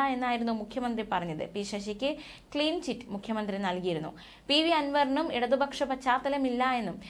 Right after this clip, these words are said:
കോൺഗ്രസ് പശ്ചാത്തലമുള്ള ആളാണ് അൻവർ എന്നും മു-, മുഖ്യമന്ത്രി പറഞ്ഞിരുന്നു. മാത്രമല്ല, അൻവറിന് സ്വർണ്ണക്കടത്ത് സംഘവുമായി ബന്ധമുണ്ട് എന്ന ഒരു പരോക്ഷ സൂചനയും മുഖ്യമന്ത്രി വാർത്താ സമ്മേളനത്തിൽ നൽകി. പാർട്ടിക്കുള്ളിലോ തന്റെ മുന്നിലോ അവതരിപ്പിക്കാതെ ആരോപണങ്ങളുമായി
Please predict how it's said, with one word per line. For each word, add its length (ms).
കോൺഗ്രസ് 460
പശ്ചാത്തലമുള്ള 720
ആളാണ് 480
അൻവർ 340
എന്നും 440
മു-, 260
മുഖ്യമന്ത്രി 580
പറഞ്ഞിരുന്നു. 460
മാത്രമല്ല, 540
അൻവറിന് 520
സ്വർണ്ണക്കടത്ത് 560
സംഘവുമായി 500
ബന്ധമുണ്ട് 680
എന്ന 220
ഒരു 240
പരോക്ഷ 480
സൂചനയും 320
മുഖ്യമന്ത്രി 560
വാർത്താ 320
സമ്മേളനത്തിൽ 800
നൽകി. 300
പാർട്ടിക്കുള്ളിലോ 840
തന്റെ 200
മുന്നിലോ 360
അവതരിപ്പിക്കാതെ 1000
ആരോപണങ്ങളുമായി 880